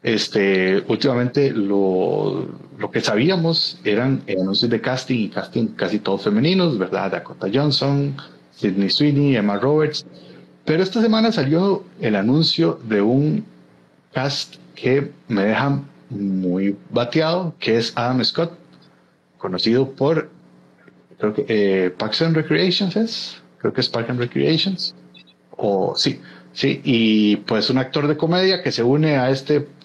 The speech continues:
fascinante mundo de las Madame Webs. ¿Qué podríamos esperar de un personaje que tiene ese rango tonal de comedia en esta película de la cual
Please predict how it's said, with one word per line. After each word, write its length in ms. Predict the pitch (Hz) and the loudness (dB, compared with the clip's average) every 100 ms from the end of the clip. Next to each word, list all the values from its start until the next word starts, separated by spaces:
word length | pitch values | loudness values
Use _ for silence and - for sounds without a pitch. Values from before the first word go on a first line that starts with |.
| - | -8
fascinante 540 | 110 - 107 113 117 120 | -6 -2 0 -2 -2 -2
mundo 440 | 123 127 127 127 | 2 2 2 2
de 360 | 110 120 123 - - - - - - | 2 2 2 -4 -20 -20 -20 -20 -6
las 380 | 110 98 90 - | -2 -2 -4 -6
Madame 380 | 95 92 101 104 - 127 | -4 -2 -2 -2 -6 -4
Webs. 500 | 101 85 - - - - - _ _ _ _ _ | -2 -2 -6 -8 -12 -20 -20 _ _ _ _ _
¿Qué 100 | 139 | -6
podríamos 400 | - 165 175 160 | -2 2 2 0
esperar 460 | 156 - 123 131 131 | -2 -2 -2 -2 -2
de 60 | |
un 80 | 127 | -4
personaje 500 | 131 120 120 120 135 | -2 0 0 0 -2
que 120 | 107 | -4
tiene 300 | - 113 113 | -2 0 2
ese 180 | 113 123 | 2 0
rango 340 | 110 117 120 | 2 2 0
tonal 440 | 117 95 98 98 104 - - - _ | -2 -4 -2 -2 -4 -12 -20 -20 _
de 120 | 113 107 | -4 -2
comedia 560 | 95 107 110 113 113 | 0 2 2 2 2
en 80 | 101 | 0
esta 240 | 98 - | -2 -4
película 420 | - 104 - 113 104 | 0 -2 0 0 2
de 60 | |
la 160 | 92 - | 0 -2
cual 360 | 101 107 107 | 0 0 0